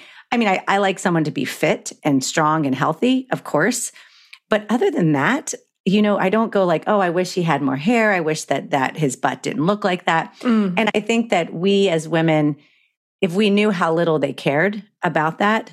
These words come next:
Speaker 1: like when a man is into you and when you're naked and when you're, they don't, they're, they're not thinking about any of that. So my advice would be just to really rethink what you,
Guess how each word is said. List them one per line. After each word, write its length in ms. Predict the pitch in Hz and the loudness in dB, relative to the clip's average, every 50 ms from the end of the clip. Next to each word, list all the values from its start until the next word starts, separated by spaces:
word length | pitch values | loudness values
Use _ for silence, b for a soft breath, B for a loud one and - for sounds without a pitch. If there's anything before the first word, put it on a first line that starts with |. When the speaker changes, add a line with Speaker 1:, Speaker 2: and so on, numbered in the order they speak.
| - - _ _ - | -20 -20 _ _ -2
Speaker 1:
like 200 | 165 170 170 185 | -2 -2 0 0
when 140 | 190 185 180 | 0 2 2
a 60 | 180 | 2
man 320 | 180 185 214 247 254 240 | 2 2 2 2 4 2
is 160 | 208 185 165 - | 2 0 0 -2
into 320 | - 165 175 - - 185 151 | 0 0 0 0 0 0 2
you 340 | 139 143 143 135 135 139 | 2 2 2 2 0 -2
and 220 | - - 147 143 143 | -2 -2 0 2 2
when 100 | 147 156 | 4 4
you're 220 | 160 170 170 165 | 4 4 4 2
naked 400 | 156 156 156 156 - 170 143 - | 2 2 0 0 0 0 0 0
and 240 | 147 135 143 135 131 | 0 0 2 2 2
when 80 | 143 139 | 0 0
you're, 160 | 143 - - | -2 -2 -2
they 160 | 180 180 185 | 0 0 0
don't, 320 | 208 220 226 214 - 160 | 0 0 0 0 -2 -2
they're, 140 | 180 180 185 180 - - | -2 -2 -2 -2 -4 -4
they're 140 | 190 180 | -2 0
not 180 | 202 202 - - | 0 -2 -2 -2
thinking 320 | - 196 190 - - 156 | -4 -4 -4 -2 -2 -2
about 180 | 139 143 143 139 | 0 0 0 0
any 140 | 147 147 143 143 | 0 0 0 0
of 80 | 135 | 0
that. 180 | 143 135 - - | -2 -2 -4 -2
So 180 | - 185 170 165 B B B B B B B B B B - | -2 -2 -2 -4 B B B B B B B B B B -2
my 160 | 214 247 302 | 0 2 2
advice 400 | 277 196 165 170 165 165 165 - | 0 0 0 0 0 0 0 -2
would 120 | 180 151 143 | -4 -4 -2
be 120 | 165 156 | -2 -2
just 280 | 151 175 175 165 - - | 0 0 -2 -2 0 -2
to 80 | 170 160 | -2 0
really 240 | 190 196 185 170 | 2 2 2 2
rethink 600 | 165 160 196 226 233 226 - - 202 196 170 - - - | 0 2 2 0 0 0 -2 -2 -2 -2 -2 -6 -8 -4
what 180 | - 170 165 - | -2 -2 -2 0
you, 540 | 170 165 180 190 202 202 196 185 180 170 | 0 0 2 4 4 2 2 0 -2 -6